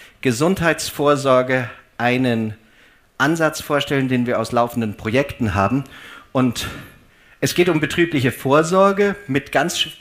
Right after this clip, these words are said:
großem Schwerpunkt betriebliche Krankenversicherung. Und das Thema, Sie kennen das Thema, ist wirklich nicht einfach. Aus unserer Sicht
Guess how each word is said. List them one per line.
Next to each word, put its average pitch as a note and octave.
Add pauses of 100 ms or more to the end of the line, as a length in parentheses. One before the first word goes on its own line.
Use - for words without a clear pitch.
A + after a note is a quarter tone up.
großem D3+
Schwerpunkt C#3
betriebliche A#2+
Krankenversicherung. C3+ (580)
Und C3
das D3
Thema, D#3 (440)
Sie -
kennen E3+
das E3+
Thema, C#3+ (560)
ist D3+
wirklich D3+
nicht -
einfach. - (420)
Aus B2+
unserer F#3+
Sicht C3+